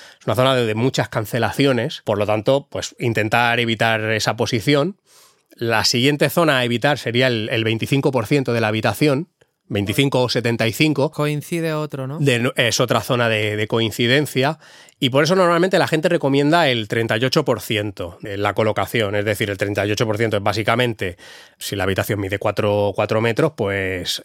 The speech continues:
Speaker 1: es el treinta y ocho por ciento de hacer el
Speaker 2: Del largo.
Speaker 1: Del largo, eso, sacar una regla de tres.
Speaker 2: Eso se-, y eso sería donde te colocas tú o donde colocan los monitores.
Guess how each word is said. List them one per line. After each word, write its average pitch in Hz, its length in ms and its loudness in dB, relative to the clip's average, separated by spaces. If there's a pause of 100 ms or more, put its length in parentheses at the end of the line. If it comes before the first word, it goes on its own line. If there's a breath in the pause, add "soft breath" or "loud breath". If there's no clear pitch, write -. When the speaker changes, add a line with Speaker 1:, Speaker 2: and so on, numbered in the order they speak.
Speaker 1:
es - 140 -10
el 107 80 -6
treinta 113 240 2
y 117 60 2
ocho 120 160 0
por 120 160 0
ciento 120 280 0
de 101 460 -2
hacer 95 300 -4
el 101 260 -2
Speaker 2:
Del 165 240 4
largo. 165 540 2
Speaker 1:
Del 110 240 0
largo, 95 400 -2
eso, 98 240 -8
sacar 107 280 -2
una 107 140 2
regla 104 280 0
de 98 120 -2
tres. - 440 -12 (120)
Speaker 2:
Eso 175 260 2
se-, 202 220 0
y 190 160 4
eso 196 200 2
sería 233 640 0 (760)
donde 175 400 2
te 170 140 2
colocas 190 600 2
tú 262 340 -2 (260)
o 156 120 4
donde 156 340 2
colocan 160 440 2
los 147 100 0
monitores. 131 800 -6